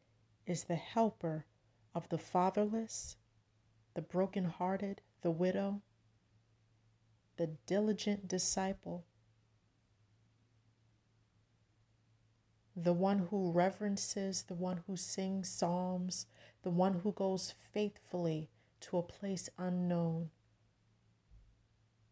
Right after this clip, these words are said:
to adhere to the instruction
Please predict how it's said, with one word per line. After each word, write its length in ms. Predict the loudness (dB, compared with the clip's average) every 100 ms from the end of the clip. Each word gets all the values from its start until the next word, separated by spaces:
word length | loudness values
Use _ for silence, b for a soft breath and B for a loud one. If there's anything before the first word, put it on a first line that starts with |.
| _ _ -12
to 200 | -4 -2
adhere 360 | -2 2 2
to 180 | 2 -2
the 260 | 2 0 0
instruction 880 | -4 -2 -2 -2 -2 -4 -6 -2 -4